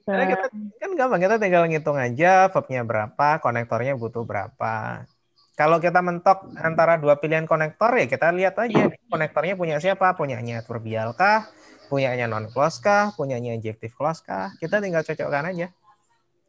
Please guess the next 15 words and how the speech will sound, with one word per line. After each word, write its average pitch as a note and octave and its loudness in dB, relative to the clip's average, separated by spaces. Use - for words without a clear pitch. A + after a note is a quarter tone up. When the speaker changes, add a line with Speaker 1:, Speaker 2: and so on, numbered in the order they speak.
Speaker 1:
Oh, A3 6
ini A3 0
konektornya G3 0
punyanya F3+ 0
adverbial F3 2
nih G#3+ -2
karena F3 -2
ada C3+ 0
since C#3+ -8
dan A#2+ -6
sebagainya, A#2 -6
berarti A#2 -8
wajib C3+ -4
ketemu C3 -10
subject G#2+ -14